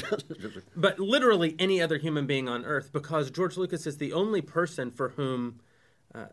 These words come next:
Speaker 2: there was no sense of nostalgia, or there, for whom there was no reverence
Speaker 1: Right.
Speaker 2: for the source material. He, he can't be reverent toward the source material 'cause he made it up.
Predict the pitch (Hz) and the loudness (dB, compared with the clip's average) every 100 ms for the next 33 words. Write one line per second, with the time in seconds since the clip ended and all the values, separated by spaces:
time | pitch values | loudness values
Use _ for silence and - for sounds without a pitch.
0 | - - 139 131 123 131 127 127 127 123 | -20 -6 -2 -2 -4 -6 -2 0 0 -4
1 | - 143 127 - 120 107 139 - 143 156 | -6 -6 -4 -4 -4 -4 -10 -10 -6 -6
2 | 151 123 117 135 131 139 135 143 160 190 | -6 -6 -6 -4 -2 0 0 0 0 2
3 | 185 160 170 139 135 160 135 113 - - | 2 2 2 2 2 0 -2 -4 -6 -18
4 | _ _ 92 165 151 143 220 226 139 - | _ _ -4 -2 -2 -2 -6 -6 -8 -6
5 | 117 - 143 165 160 170 190 175 156 135 | -6 -6 -8 -8 -6 -6 -4 -2 0 0
6 | 165 135 147 127 127 175 147 131 120 131 | 0 -2 -4 -6 -6 -8 -6 -6 -2 -2
7 | 139 143 156 160 180 220 320 | -2 -6 -4 -2 -2 -4 -6